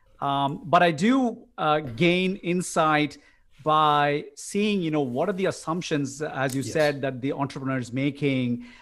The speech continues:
Speaker 1: what are the levers that they are hoping to pull, uh, you know, to achieve growth, and,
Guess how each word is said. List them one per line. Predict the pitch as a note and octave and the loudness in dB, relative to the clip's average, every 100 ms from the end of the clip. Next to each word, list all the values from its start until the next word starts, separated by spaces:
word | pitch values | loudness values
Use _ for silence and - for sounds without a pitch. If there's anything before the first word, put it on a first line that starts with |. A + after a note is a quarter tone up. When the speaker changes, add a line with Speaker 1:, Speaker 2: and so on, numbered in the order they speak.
| - | -10
Speaker 1:
what | C#3 E3 | 0 4
are | A#3+ | 4
the | G3+ | 4
levers | D#3+ D3 F3 F#3 D#3 D3 - - _ _ | 2 4 4 4 4 2 -4 -18 _ _
that | B2+ C#3+ C#3 | -2 0 0
they | B2 C#3+ | 2 2
are | C#3 C#3 | 2 0
hoping | - E3 E3+ D3 | -2 -2 0 -2
to | |
pull, | C#3+ - - F3+ E3+ D3+ - - _ _ | -8 -8 0 2 4 2 -2 -12 _ _
uh, | - C#3 C3+ C3+ C#3+ | -2 0 2 0 0
you | D3+ | -2
know, | D3 C#3 | 0 0
to | C#3 D3 | -2 -2
achieve | D3+ - F3 F3 C#3 A#2+ | 0 -2 -2 -2 -4 -6
growth, | D3 D#3+ D#3 C3+ C3 B2+ - _ _ - | 0 2 4 2 0 -6 -14 _ _ -4
and, | D#3 D#3+ D#3+ E3 D#3+ C#3+ | 2 4 4 2 -2 -4